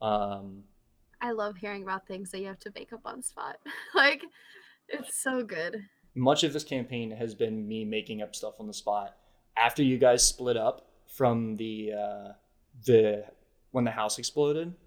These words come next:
Speaker 1: oof. Um, the restaurant that you and Tedward sprinted through was definitely made up on the spot. Um, that whole encounter, just about all of it was this kind of just wild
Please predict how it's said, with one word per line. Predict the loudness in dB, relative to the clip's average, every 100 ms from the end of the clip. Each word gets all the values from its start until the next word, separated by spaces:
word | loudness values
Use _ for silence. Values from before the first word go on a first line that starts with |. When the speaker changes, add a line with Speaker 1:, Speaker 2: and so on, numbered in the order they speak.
| -18 -2
Speaker 1:
oof. | 0 0 -4 -14 _ _ _ _ _ 4
Um, | 6 8 4 2
the | 2
restaurant | 4 4 4 2 2 2
that | -2
you | 0 0
and | -2
Tedward | 0 0 0 -4
sprinted | -4 -4 -6 -6
through | -2 0 0
was | -2
definitely | 0 2 2 0 -4 -2 -2
made | -2 -4 -2
up | -4 -4 -8
on | -8 -6
the | -4
spot. | -4 -2 -4 -4 -8 _ _ _ -4
Um, | -2 0 -2 -6 -6
that | -4 -4
whole | -6 -6
encounter, | -8 -10 -10 -10 -10 -12 -14 _ _ _ _ _
just | 0 0
about | 4 4 6
all | 4 4
of | 2
it | 0
was | -2 -6
this | -6
kind | -2 0
of | 0
just | -4 -8 -8
wild | -4 0 2 2 0